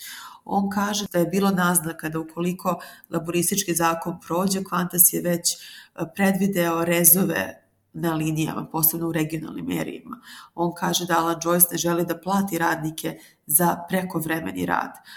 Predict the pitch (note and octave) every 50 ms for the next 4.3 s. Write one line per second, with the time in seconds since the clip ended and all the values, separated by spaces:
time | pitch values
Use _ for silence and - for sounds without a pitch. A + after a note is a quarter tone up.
0 | - - - - D#3 D#3+ E3 D#3+ D#3+ E3 E3 D#3+ E3 E3 D#3+ - - E3+ E3 D#3+
1 | D#3+ - - F3+ F3 F3+ F#3+ G3 G3 - F3 E3+ E3+ - - D#3 - - D#3+ D#3
2 | D#3+ E3 D#3 - E3 D#3 - - E3+ F#3 G3 G3 - F#3+ - - E3 D#3 D3+ D#3
3 | - - F3+ F#3 F#3 F3+ E3 D#3+ - - E3+ E3+ - - - E3 E3 D#3+ D#3 E3
4 | E3+ F3 F3+ F3 E3+ -